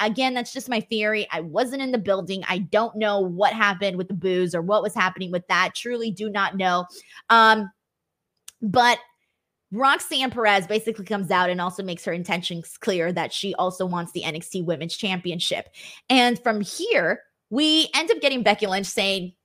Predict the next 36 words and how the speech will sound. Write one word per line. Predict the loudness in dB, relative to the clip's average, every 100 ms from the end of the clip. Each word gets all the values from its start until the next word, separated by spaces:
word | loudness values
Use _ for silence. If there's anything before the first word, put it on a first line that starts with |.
| _
"You | 2
know | 4
what? | 6 4 4
You | 4
guys | 4 2 2
all | 2 2
made | 0 0
a | 0
great | 0 0 -2
case. | -2 0 4 2 0 -12 _ _ _ 2
Fabulous. | 6 6 4 2 2 2 -2 _ _
Let's | 2 2 0
go | -2
ahead | 2 2
and | 2 -2
do | -2 -2 2
this | 2 0 -4
triple | -4 -4 -8
threat | 2 4 4 2
match." | 2 2 2 -2
And | -6 -4
so | -4
we | -2
get | -2 -2
a |
triple | -2 -4 -6
threat | -4 -4 0
match | 0 0 -6 -20 -12
between | -6 -4 -4 -4 -2 -2 0
Indi | -2 0
Hartwell, | 0 2 4 4 2 0
Roxanne | -2 -4 -4 -4 -2
Perez, | -2 -2 -2 -4
and | -8 0
Lyra | 0 0 0
Valkyria. | 0 -2 -2 -2 -2